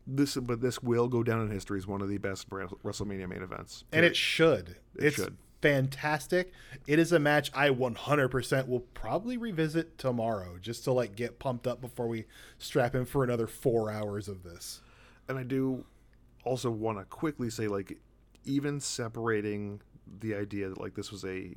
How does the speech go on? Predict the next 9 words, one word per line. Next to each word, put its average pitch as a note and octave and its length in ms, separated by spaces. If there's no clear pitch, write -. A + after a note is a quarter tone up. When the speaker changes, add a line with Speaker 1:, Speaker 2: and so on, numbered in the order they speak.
Speaker 1:
this A2+ 120
was A#2 140
the A2 100
first, G2+ 460
I, G#2 120
I - 40
guess, G#2 220
singles G#2+ 560
women G#2+ 380